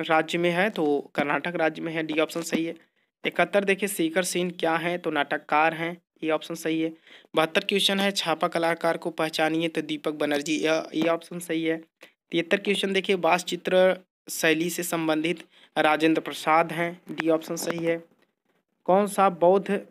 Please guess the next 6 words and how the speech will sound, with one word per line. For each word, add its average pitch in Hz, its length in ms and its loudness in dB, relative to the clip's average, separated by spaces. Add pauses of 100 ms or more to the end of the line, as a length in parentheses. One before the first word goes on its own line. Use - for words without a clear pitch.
(160)
मूल 180 380 4
ग्रंथ 165 280 2 (180)
कई 180 280 0
शाही 156 500 -6
इमारतों 165 600 -4 (260)
चित्रित 196 480 -8